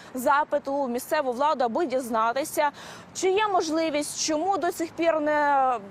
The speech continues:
полагодили якось дорогу, і коли врешті це зроблять, і взагалі чи заплановано це бюджетом. Ось, і нарешті ми отримали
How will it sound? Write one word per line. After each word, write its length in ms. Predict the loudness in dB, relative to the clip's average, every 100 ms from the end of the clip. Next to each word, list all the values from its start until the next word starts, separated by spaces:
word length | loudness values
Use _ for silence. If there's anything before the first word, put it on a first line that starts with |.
| -8
полагодили 680 | 0 4 4 4 0 0 0
якось 340 | -2 -2 -4 -4
дорогу, 480 | -2 2 0 0
і 40 | -4
коли 540 | -4 -4 -2 -2 -2 -2
врешті 380 | -4 -2 -4 -6
це 140 | -6 -4
зроблять, 460 | -2 -2 -2 -6
і 40 | -4
взагалі 380 | -4 -2 -4
чи 200 | -4 -4
заплановано 960 | -4 -4 -4 -4 -2 0 0 0 -2 -4 -6 -20 -18
це 320 | -2 2 2 0 -6
бюджетом. 600 | -4 0 0 0 -4 -12 -14 -18 -4
Ось, 360 | 2 2 0 -8
і 320 | -4 -2 -2 -4 -2
нарешті 480 | 2 2 2 -2 0
ми 200 | 0 0
отримали 640 | 0 0 0 2 2 0